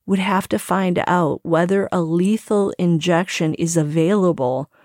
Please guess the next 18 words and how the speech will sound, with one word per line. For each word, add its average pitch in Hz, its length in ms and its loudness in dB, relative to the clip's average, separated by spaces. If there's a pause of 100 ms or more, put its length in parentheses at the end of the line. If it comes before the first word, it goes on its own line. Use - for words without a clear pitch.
(240)
no 190 340 4
later 185 560 4
than 156 200 0
five 180 520 -2
days 160 480 0 (100)
after 190 520 -2
a 180 100 0
death 170 440 -4
warrant 151 540 -2
is - 320 -6
issued. 139 640 -4
If 233 200 2
such - 400 0
an 220 100 2
injection 165 640 0
is 151 200 -2
not 165 340 0
possible, 175 840 -4